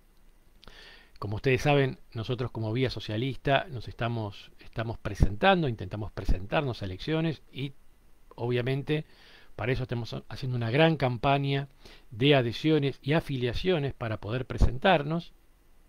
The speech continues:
eh, poder entrar en la discusión política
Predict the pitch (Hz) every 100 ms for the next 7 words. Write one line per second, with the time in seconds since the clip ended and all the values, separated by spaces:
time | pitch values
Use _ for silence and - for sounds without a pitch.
0 | - _ - _ - - - 110 101 98
1 | - _ 107 117 120 110 131 127 117 101
2 | 95 - 107 208 202 131 104 120 - 107
3 | 104 104